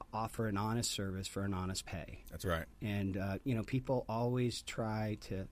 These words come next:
Speaker 1: you know, cut costs at all costs, and I, I, I get that. I'm one hundred percent. But you do get what you pay for.
Speaker 2: Yeah, exactly. You know, that's a stat, too. If you look at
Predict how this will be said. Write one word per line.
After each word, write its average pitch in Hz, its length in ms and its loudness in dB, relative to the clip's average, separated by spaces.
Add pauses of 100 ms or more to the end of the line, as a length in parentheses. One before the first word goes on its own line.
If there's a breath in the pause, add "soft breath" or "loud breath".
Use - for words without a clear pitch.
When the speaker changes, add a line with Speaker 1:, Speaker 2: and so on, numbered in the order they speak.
(120)
Speaker 1:
you 110 140 -2
know, 101 220 0
cut - 180 -2 (280)
costs 127 360 2
at 113 80 2
all 120 160 4
costs, 139 360 0
and 120 100 6
I, 131 200 4
I, 160 320 2
I 147 120 2
get 165 240 2
that. 135 260 2
I'm 120 260 2
one 123 180 4
hundred 143 220 4
percent. 139 300 0 (260 loud breath)
But 131 140 0
you 135 140 4
do 156 160 6
get 143 240 2
what 123 160 2
you 107 80 0
pay 104 180 4
for. 80 340 -6
Speaker 2:
Yeah, 101 120 6
exactly. 92 520 4 (280 loud breath)
You 87 140 2
know, 131 100 10
that's 143 180 6
a 123 60 6
stat, 120 340 4
too. 120 160 4
If 101 140 2
you 98 60 4
look 104 180 4
at 98 180 6